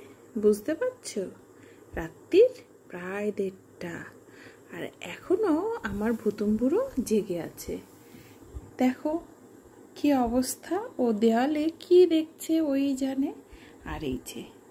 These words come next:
আমার বালিশের ওপর মাথা গুজে ও শুয়ে আছে এইভাবে গুটিসুটি দিয়ে। ঠান্ডা যেহেতু কমে গেছে, তাই দেখো এই যে চালানো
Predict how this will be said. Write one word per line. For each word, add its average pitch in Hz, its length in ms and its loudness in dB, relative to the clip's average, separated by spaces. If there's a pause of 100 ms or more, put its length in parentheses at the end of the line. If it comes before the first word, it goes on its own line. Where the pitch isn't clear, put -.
(680)
আমার 165 220 -8 (120)
বালিশের 190 540 -2 (100)
ওপর 226 420 -2 (720)
মাথা 175 360 -8 (160)
গুজে 254 520 0 (560)
ও - 0 - (380)
শুয়ে 220 360 0 (120)
আছে - 260 -8 (140)
এইভাবে 202 400 -4 (680)
গুটিসুটি 311 640 0 (100)
দিয়ে। 170 220 -4 (960)
ঠান্ডা 165 380 -6
যেহেতু 311 360 2 (160)
কমে 330 240 -2 (100)
গেছে, 277 340 -2 (300)
তাই 196 200 -4 (100)
দেখো 294 280 -2 (380)
এই 185 100 0 (120)
যে 349 100 4 (280)
চালানো 196 440 -2